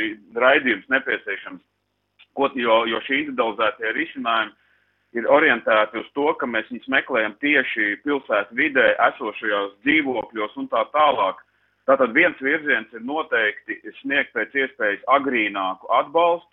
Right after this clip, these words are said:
tām ģimenēm, kuras pašas rūpējās ar šiem bērniem. Un, piemēram, Rīgā ar īpašās kopšanas atzinumu ir apmēram tūkstots bērnu. Kopumā bišķi, ap div-, divtūkstoš piecsimt ir vispār bērni ar invaliditāti Rīgā.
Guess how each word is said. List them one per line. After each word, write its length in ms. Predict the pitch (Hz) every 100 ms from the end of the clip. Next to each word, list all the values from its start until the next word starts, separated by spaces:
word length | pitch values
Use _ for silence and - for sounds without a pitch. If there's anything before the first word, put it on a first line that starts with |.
| -
tām 300 | 127 135 151 107
ģimenēm, 420 | - 143 117 107
kuras 240 | - 104 -
pašas 400 | - 135 - - 123
rūpējās 720 | 131 165 170 113 95 87 82
ar 140 | - -
šiem 160 | 104
bērniem. 320 | 107 127 110 110
Un, 80 |
piemēram, 400 | 110 143 123 110
Rīgā 460 | 117 135 170 143 110
ar 80 | 107
īpašās 400 | 135 151 123 104 -
kopšanas 480 | 139 - 117 107 156
atzinumu 540 | 175 120 104 98 98 _ _ _ -
ir 80 | 117
apmēram 480 | 120 131 139 143 107
tūkstots 640 | 139 139 139 185 185 147
bērnu. 480 | 165 170 156 135 117 -
Kopumā 480 | 143 156 131 113 104 101 _ _ _
bišķi, 500 | 104 123 143 - 123 117 123 117
ap 100 | 113 120
div-, 180 | 143 123
divtūkstoš 640 | 123 139 123 139 135 113 - 151
piecsimt 400 | 143 - 110 123
ir 160 | 113
vispār 400 | 135 - 175 180
bērni 380 | 170 156 147 143
ar 80 | 147
invaliditāti 600 | 160 139 - 123 117 131
Rīgā. 320 | 135 143 123